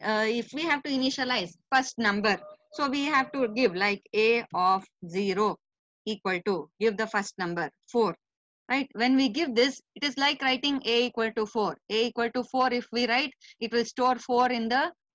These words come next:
memory of variable A. Similarly, if we write A of zero equal to four, this four will be stored in the memory A of zero.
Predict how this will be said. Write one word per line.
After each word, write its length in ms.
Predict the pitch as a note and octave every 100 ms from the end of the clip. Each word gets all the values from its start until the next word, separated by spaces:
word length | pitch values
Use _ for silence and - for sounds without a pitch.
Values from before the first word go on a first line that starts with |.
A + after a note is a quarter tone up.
| _
memory 400 | G3+ G#3+ A#3 A#3
of 260 | G#3+ C#4+ - _ _ _ F#3+
variable 420 | G#4 G4+ F#3+ A#3 -
A. 200 | A#3 D#3+ _ _
Similarly, 580 | - C4 C4 B3+ C4+ C4
if 100 | B3
we 120 | A#3+ A#3
write 220 | A#3+ B3
A 180 | - G#3
of 180 | A3+ G3+
zero 300 | G3 A#3+ B3+
equal 320 | B3 - G#3+
to 140 | F#3+ F3
four, 340 | - G3+ D4+ - - _
this 240 | G#3 C4 -
four 260 | - C4+ D#4
will 180 | C#4 C#4
be 100 | C4+
stored 380 | C4+ C4 B3+ B3
in 200 | C4+ C#4
the 100 | B3+
memory 480 | A#3+ A#3 A#3+ D4 C4+
A 140 | G#3
of 220 | G#3+ C#4 G#3
zero. 480 | F#3 G#3+ G3+ F#3